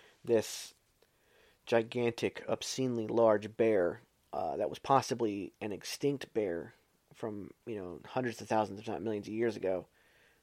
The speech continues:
And apparently what they found, first of all, this bear, it was light brown. Um, they did get the fur. It was a combination polar bear,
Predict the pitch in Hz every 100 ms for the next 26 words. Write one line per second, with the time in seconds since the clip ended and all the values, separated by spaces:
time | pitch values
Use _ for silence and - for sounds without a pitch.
0 | _ - 113 107 98 - - - 143 160
1 | 113 104 104 - 101 - 151 170 151 101
2 | 98 - _ _ _ _ _ _ 160 147
3 | 135 120 - 147 151 127 104 - - 113
4 | 107 113 123 156 160 131 117 107 107 113
5 | - - 110 107 95 - 113 123 131 131
6 | 120 - 113 110 110 _ _ _ _ _
7 | - 113 113 110 - - 135 123 120 117
8 | 113 110 107 120 - 120